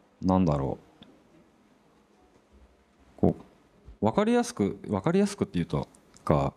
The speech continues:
言うと、まあ、しましまがぐにゃぐにゃしたような絵を描いてるんですけども、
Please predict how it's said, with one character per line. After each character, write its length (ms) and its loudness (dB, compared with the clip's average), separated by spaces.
言 240 0
う 60 -2
と、 360 -2
ま 160 0
あ、 20 2
し 140 -2
ま 120 0
し 100 -2
ま 100 0
が 100 0
ぐ 120 -2
に 80 0
ゃ 40 0
ぐ 120 -2
に 40 -2
ゃ 60 -4
し 80 -6
た 80 -2
よ 80 0
う 20 -2
な 120 -4
絵 80 0
を 80 -2
描 160 -2
い 20 -2
て 80 -2
る 100 -4
ん 40 -14
で 80 -10
す 80 -8
け 60 -6
ど 120 -2
も、 220 -2